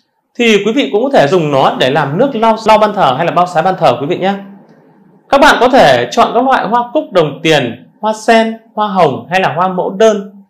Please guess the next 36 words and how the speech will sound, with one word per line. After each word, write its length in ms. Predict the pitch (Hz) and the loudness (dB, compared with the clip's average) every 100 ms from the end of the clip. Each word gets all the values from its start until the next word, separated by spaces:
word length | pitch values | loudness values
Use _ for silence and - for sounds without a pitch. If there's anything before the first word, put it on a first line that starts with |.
| - | -14
thì 160 | 135 | -10
đều 220 | 127 127 | -6 -4
được. 200 | 120 139 127 - _ - | 0 0 0 -10 _ -8
Ở 140 | 151 156 | -4 0
các 140 | 294 | 2
bước 140 | 320 330 | 2 0
thực 140 | 170 | 0
hiện 220 | 202 202 - - | 2 0 -2 -8
thì 80 | 160 | -6
cũng 180 | 196 | -4
không 160 | 277 262 | -2 0
quá 80 | 214 | 0
cầu 120 | 226 - | 0 0
kỳ. 180 | 185 143 - | 0 -2 -2
Các 60 | 214 | 0
bạn 240 | 226 165 | 0 0
ngắt 120 | 226 254 - | -4 -4 -2
từng 200 | 170 147 | -2 -2
cánh 220 | 139 170 | -4 -4
hoa 180 | 214 202 | -4 -2
ra, 320 | 196 196 175 - | 0 -2 -4 -4
cho 120 | 196 | 0
vào 140 | 165 | 0
chậu 160 | 127 - | 0 -4
nước 200 | 165 - | -6 -4
ấm, 320 | 143 190 254 - | -4 -4 -8 -10
ngâm 360 | 160 208 196 196 | -2 -2 -2 -8
rồi 320 | 143 151 135 | -4 -2 0
dùng 200 | 127 139 | -2 -6
sử 160 | 127 127 | -6 -6
dụng 200 | 147 - | -8 -6
để 120 | 120 | -4
lau 160 | 131 170 | -2 -2
dọn 140 | 170 | -2
ban 140 | 156 156 | -6 -4
thờ 300 | 139 117 | -2 -2